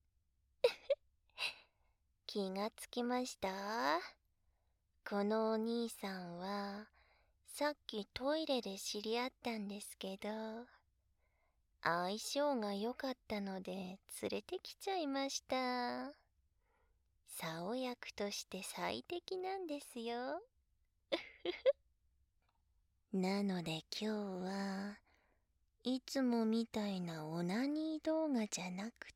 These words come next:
て、生セックスを披露しようと思って。おちんちんを入れて、ぬぷ、ぬぷって動くところ、たっ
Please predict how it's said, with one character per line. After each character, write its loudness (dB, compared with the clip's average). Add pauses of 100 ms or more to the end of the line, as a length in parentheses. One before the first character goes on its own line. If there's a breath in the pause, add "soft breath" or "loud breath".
(140)
て、 -8 (1300)
生 2
セ -4
ッ -12 (180)
ク -2
ス -6
を -6
披 -8
露 0 (120)
し 0
よ -4
う -12 (160)
と -4
思 -4
っ -14 (480)
て。 -6 (1700)
お 2
ち 4
ん 4
ち 0
ん -4
を -6
入 -6
れ -6 (160)
て、 -4 (720)
ぬ 4 (180)
ぷ、 -2 (600 soft breath)
ぬ 6 (140)
ぷ 2
っ 4 (320)
て 4
動 4
く -10
と -6
こ -6
ろ、 -4 (1000 soft breath)
た -2
っ -10